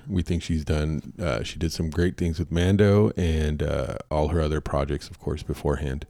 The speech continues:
have led up to this. And, uh, she's, I think she's doing a great,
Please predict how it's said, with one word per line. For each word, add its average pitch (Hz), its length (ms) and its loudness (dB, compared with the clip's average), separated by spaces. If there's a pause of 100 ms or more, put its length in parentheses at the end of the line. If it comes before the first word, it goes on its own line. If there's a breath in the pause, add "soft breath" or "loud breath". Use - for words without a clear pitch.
(480 soft breath)
have 76 200 0
led 78 200 0
up 78 140 -2
to - 100 -6
this. 76 380 -2
And, 78 500 -4
uh, 78 160 -4
she's, 78 580 -6 (380)
I 92 160 -2
think 104 200 -2
she's 95 220 -2
doing 95 260 2
a 80 60 -2
great, 87 360 -2